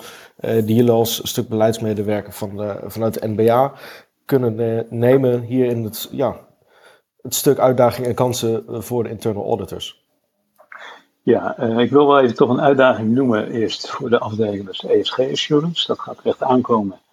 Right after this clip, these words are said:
Speaker 2: En daar speelt de internal auditor een hele belangrijke rol in. Maar wat wij als N B A doen, en dat doen we samen met de zusterorganisatie Instituut van Internal Auditors,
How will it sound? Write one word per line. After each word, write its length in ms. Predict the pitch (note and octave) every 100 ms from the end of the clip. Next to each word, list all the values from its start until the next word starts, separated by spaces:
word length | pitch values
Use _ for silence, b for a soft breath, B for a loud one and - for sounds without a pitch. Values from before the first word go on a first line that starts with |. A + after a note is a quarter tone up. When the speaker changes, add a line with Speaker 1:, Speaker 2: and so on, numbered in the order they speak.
| b b b -
Speaker 2:
En 80 |
daar 80 | A2
speelt 240 | - C#3+ D3
de 60 |
internal 300 | A#2 A#2+ A2
auditor 300 | A2+ G#2+ -
een 120 | G2
hele 180 | G2 A2+
belangrijke 400 | G#2 G2+ G2 F#2+
rol 240 | G2+ A2+ C#3
in. 160 | D#3+ - B B B
Maar 100 | A#2+
wat 180 | A#2 A#2+
wij 120 | C3+
als 340 | A#2 A#2 A2+ -
N 160 | A#2 A2+
B 120 | A2+
A 140 | B2
doen, 240 | C3 C#3 E3+
en 60 |
dat 120 | A2+
doen 100 | G#2 G#2+
we 60 |
samen 380 | - B2 A#2 A2
met 300 | G#2+ G#2 -
de 240 | - G#2
zusterorganisatie 1000 | G2+ - - C3 A2 G#2 F#2+ G#2+ F#2+ - A2+
Instituut 420 | A#2 - - A2+
van 180 | - A2+
Internal 380 | G2+ A#2+ G#2+ G2+
Auditors, 460 | A#2 _ - -